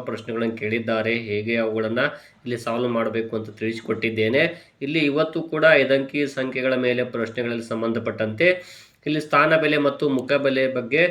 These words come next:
ಇವತ್ತು ಒಂದಿಷ್ಟು ಪ್ರಶ್ನೆಗಳನ್ನ ಯಾವ ರೀತಿ ನಾವು ಸಾಲ್ವ್ ಮಾಡಬೇಕು ಅಂತ ತಿಳಿಸ್ಕೊಡ್ತಾ ಹೋಗ್ತೀನಿ. ಇಲ್ಲಿ ತಾವು ಕೂಡ ವೀಕ್ಷಿಸಬಹುದು ಮತ್ತು ಇನ್ನು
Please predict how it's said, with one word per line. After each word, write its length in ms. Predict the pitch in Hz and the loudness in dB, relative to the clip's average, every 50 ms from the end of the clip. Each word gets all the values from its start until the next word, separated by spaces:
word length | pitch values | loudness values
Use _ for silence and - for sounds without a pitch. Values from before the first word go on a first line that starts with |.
| 175 - - - - - - | 0 -6 -14 -20 -20 -10 -4
ಇವತ್ತು 320 | 120 123 120 - - - 180 185 170 143 | -2 -2 -2 -2 0 0 0 0 0 0
ಒಂದಿಷ್ಟು 340 | 120 120 123 120 - 143 127 | -2 -2 -4 -4 -4 -6 -6
ಪ್ರಶ್ನೆಗಳನ್ನ 640 | - 123 123 123 - 139 135 123 123 123 123 127 147 | -4 -4 -4 -4 -2 -2 0 2 2 2 2 2 2
ಯಾವ 280 | 147 131 120 113 117 117 | 2 2 2 2 0 0
ರೀತಿ 180 | 131 127 - 135 | -2 -2 -2 -2
ನಾವು 180 | 131 131 123 - | 0 0 0 -2
ಸಾಲ್ವ್ 220 | - 113 117 123 120 117 | -2 -2 -2 -2 0 0
ಮಾಡಬೇಕು 360 | 113 113 110 110 110 110 110 110 | -2 -2 0 -2 -2 -2 -2 -4
ಅಂತ 120 | 110 117 | -4 -6
ತಿಳಿಸ್ಕೊಡ್ತಾ 560 | 110 - 110 110 107 - - 113 107 104 117 | -6 -4 -6 -6 -6 -6 -8 -8 -6 -4 -4
ಹೋಗ್ತೀನಿ. 460 | 107 104 104 - - - 123 143 170 190 202 196 - - - - _ - - | -4 -4 -4 -8 -6 -4 0 2 4 2 2 0 -4 -16 -20 -20 _ -6 -2
ಇಲ್ಲಿ 140 | 151 165 160 165 147 | 0 0 2 4 4
ತಾವು 220 | 143 156 160 - - | 4 4 2 2 0
ಕೂಡ 100 | 160 151 | 4 4
ವೀಕ್ಷಿಸಬಹುದು 840 | 156 147 147 143 - - 156 147 - 139 135 131 131 131 139 160 180 196 202 196 - - - _ _ - | 4 4 4 0 -2 -4 -6 -6 -4 -4 -4 -2 -2 0 0 2 2 2 0 -2 -6 -14 -20 _ _ -8
ಮತ್ತು 240 | 147 - - 170 165 | -6 -4 -2 0 0
ಇನ್ನು 180 | 165 160 160 | 0 0 0